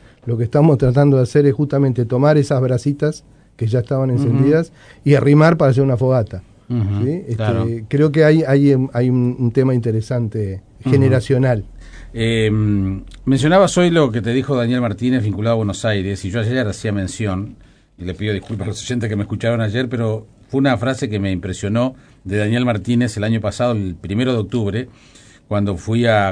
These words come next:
Speaker 2: a cubrir el lanzamiento de la temporada uruguaya en Buenos Aires,
Speaker 1: Ujú.
Speaker 2: en la Feria Internacional de Turismo, eh, entrevistando a Martínez justamente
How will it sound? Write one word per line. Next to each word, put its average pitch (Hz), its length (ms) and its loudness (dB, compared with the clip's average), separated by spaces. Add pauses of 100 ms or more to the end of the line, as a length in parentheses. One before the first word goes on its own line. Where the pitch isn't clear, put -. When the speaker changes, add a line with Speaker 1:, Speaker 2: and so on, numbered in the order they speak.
(160)
Speaker 2:
a 110 80 -6
cubrir 110 440 -2
el 107 200 -2
lanzamiento 107 600 -2
de 104 80 -2
la 95 120 -4
temporada 95 760 -2
uruguaya 95 480 -2
en 107 140 0
Buenos 90 320 -4
Aires, 110 500 -8
Speaker 1:
Ujú. 120 120 0
Speaker 2:
en 123 40 2
la 80 140 -4
Feria 98 260 -6
Internacional 85 480 -10
de 90 60 -10
Turismo, 87 460 -8 (840)
eh, 110 280 -14
entrevistando 113 680 0
a 104 40 -2
Martínez 92 360 -4
justamente 90 720 -8